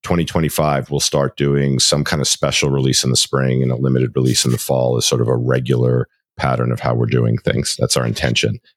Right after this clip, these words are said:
And so we have things in different kinds of barrels, finish uh, finished products now. So we have, like, extended cut is our cast strength. We have a trademark term for, uh, remastered. So when you see something from us remastered, that means it's been finished in some kind of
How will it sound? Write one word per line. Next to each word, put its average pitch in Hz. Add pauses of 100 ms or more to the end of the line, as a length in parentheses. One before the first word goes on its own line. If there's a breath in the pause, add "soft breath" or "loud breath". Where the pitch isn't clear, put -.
And 65
so 76
we 73
have 73
things 69
in 67
different 71
kinds 69
of 67
barrels, 65
finish - (400)
uh, 57
finished -
products 60
now. 62 (420 loud breath)
So 80
we 85
have, 78
like, 76
extended 90
cut 80
is 71
our 69
cast 78
strength. 90 (300 soft breath)
We 69
have 64
a 64
trademark 67
term 65
for, 64
uh, 64
remastered. 65 (440 loud breath)
So -
when 62
you 60
see 71
something 67
from 69
us 67
remastered, 65
that 62
means 60
it's -
been 60
finished -
in 57
some 62
kind 64
of 58